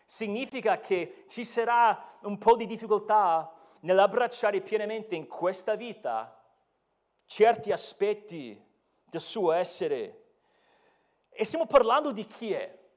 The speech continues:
Vi ricordo che in Efesini uno undici stiamo parlando di, di colui che compie. Stiamo parlando di, di, di chi è Dio. Di-, Dio può avere il controllo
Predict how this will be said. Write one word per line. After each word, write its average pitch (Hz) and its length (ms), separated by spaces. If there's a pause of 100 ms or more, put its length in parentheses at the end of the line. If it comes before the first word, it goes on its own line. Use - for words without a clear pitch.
(400)
Vi 214 100
ricordo 233 460
che 226 140
in 220 60
Efesini 226 380
uno 220 280
undici 233 340
stiamo 233 260
parlando 214 360
di, 185 80
di 202 160
colui 208 1080
che 214 220
compie. 226 800 (320)
Stiamo 247 180
parlando 247 400
di, 190 120
di, 180 140
di 196 140
chi 247 260
è 220 120
Dio. 160 400 (3500)
Di-, 156 220
Dio 254 260
può 202 720 (540)
avere 180 460
il 185 160
controllo 180 1040